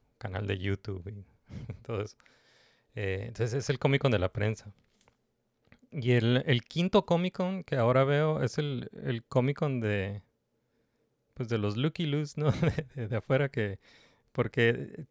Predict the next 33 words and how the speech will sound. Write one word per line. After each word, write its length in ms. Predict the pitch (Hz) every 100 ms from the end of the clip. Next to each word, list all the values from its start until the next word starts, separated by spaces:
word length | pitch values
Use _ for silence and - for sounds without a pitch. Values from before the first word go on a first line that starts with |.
| _
cuando, 800 | - 123 123 117 107 101 101 107 - _ -
durante 460 | 113 135 123 123
todos 280 | - 139 160
los 140 | 156
días 200 | 131 151
de 100 | 151
Comic 300 | 131 139 147
Con 320 | - 165 160 -
se 200 | - 143
activa, 640 | - - 135 147 147 117
se 100 | -
activa 280 | 127 - 143
todo 220 | 151 147
el 80 | 147
centro 340 | - 135 143 139
de 80 |
San 220 | 120 110 101
Diego, 380 | 117 131 147 147
todo 240 | - 127
alrededor. 420 | 123 117 110 120
Entonces, 320 | 123 143 - - - _ _
realmente, 840 | - 147 147 156 - 170 165 120 110 _ _ _ _ _ _ _ _
si 140 | - 131
no 120 | 143
tienes 420 | - 170 180 -
un, 380 | 160 160 165 139
un 160 | 165 139
pase 380 | - 143 151 170
para 240 | - 117
entrar 320 | 104 95 127
a 80 | 156
Comic 320 | - 160 156
Con, 500 | 160 156 156 - -